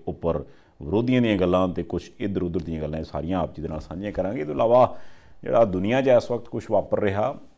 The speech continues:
ਉਹ ਸਾਰੇ ਕੁਛ ਬਾਰੇ ਵੀ ਗੱਲਬਾਤ ਹੋਊਗੀ। ਨਾਲ ਆਪਣੇ ਪਰਮਵੀਰ ਭਾਟ ਹੋਰੀ ਹੁੰਦੇ ਆ। ਹੋ ਭਾਟ ਸਾਹਿਬ?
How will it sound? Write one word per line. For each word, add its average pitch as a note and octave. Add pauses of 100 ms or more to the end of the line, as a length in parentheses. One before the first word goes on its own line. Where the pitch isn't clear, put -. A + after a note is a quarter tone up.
ਉਹ B2
ਸਾਰੇ G#2
ਕੁਛ -
ਬਾਰੇ D#2+
ਵੀ D#2
ਗੱਲਬਾਤ D#2+
ਹੋਊਗੀ। G#2+
ਨਾਲ F#2
ਆਪਣੇ G2+
ਪਰਮਵੀਰ F2+
ਭਾਟ E2+
ਹੋਰੀ A2+
ਹੁੰਦੇ F2+
ਆ। E2+ (300)
ਹੋ F#2+
ਭਾਟ G#2
ਸਾਹਿਬ? C#3+